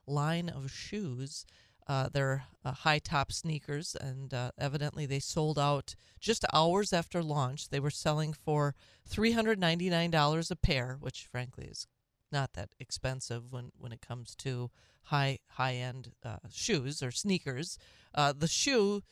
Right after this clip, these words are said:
the shoe itself was gold, and the laces are gold,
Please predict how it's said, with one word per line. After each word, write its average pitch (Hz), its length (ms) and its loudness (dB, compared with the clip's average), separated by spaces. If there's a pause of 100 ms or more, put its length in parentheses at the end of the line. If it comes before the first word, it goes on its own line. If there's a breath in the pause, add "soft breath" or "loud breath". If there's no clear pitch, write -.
(200 soft breath)
the 185 80 0
shoe 254 220 0
itself 170 600 4 (320 soft breath)
was 180 160 2
gold, 214 680 6 (460 soft breath)
and 165 320 4
the 156 120 2
laces 190 480 0
are 202 80 2
gold, 196 560 2